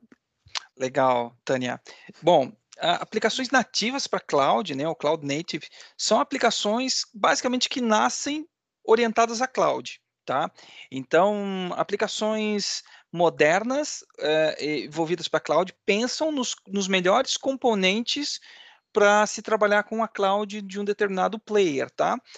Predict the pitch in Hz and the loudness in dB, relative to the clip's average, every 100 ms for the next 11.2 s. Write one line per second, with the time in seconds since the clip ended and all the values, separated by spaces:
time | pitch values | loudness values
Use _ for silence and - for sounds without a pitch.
0 | - - 156 - 269 226 240 226 208 226 | -20 -14 -2 2 4 4 2 0 -4 -4
1 | 226 190 196 262 - 285 233 160 160 180 | -4 0 0 0 -4 -6 -6 -8 -8 -6
2 | - 285 - - - _ _ 185 - 156 | -6 -8 -10 -12 -20 _ _ -6 -2 0
3 | 143 160 185 - 208 - 202 196 196 202 | 2 0 -4 -4 -2 0 4 4 4 -2
4 | 185 180 214 180 175 175 160 151 156 147 | 0 2 2 0 -2 0 0 0 -4 -2
5 | 151 147 143 135 139 160 214 - 190 190 | 0 0 -2 -4 -2 0 0 -2 -4 -4
6 | 170 175 - - - _ 147 151 160 170 | -2 -6 -6 -12 -20 _ 2 2 2 -2
7 | 165 175 143 151 - 202 185 180 170 175 | -4 -6 -6 -8 -8 -6 -2 2 2 2
8 | 170 - - - - 170 202 226 196 214 | 0 -6 -14 -20 -8 -6 -4 0 4 4
9 | 220 214 214 190 208 208 - 180 - 143 | 4 -2 -2 0 -2 -2 -4 -6 -12 -2
10 | 180 160 139 180 180 165 160 - - 131 | 0 0 -4 0 4 4 2 0 -6 -6
11 | 135 | -6